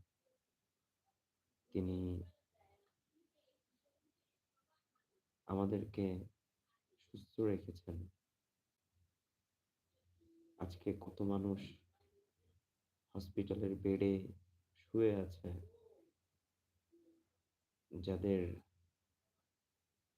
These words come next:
বেড থেকে ওঠার ক্ষমতা নেই।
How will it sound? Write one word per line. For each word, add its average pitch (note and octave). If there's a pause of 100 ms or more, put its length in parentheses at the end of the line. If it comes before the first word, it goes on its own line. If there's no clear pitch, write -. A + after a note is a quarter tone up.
(1120)
বেড F#2+
থেকে G2
ওঠার F2+
ক্ষমতা F2+
নেই। G2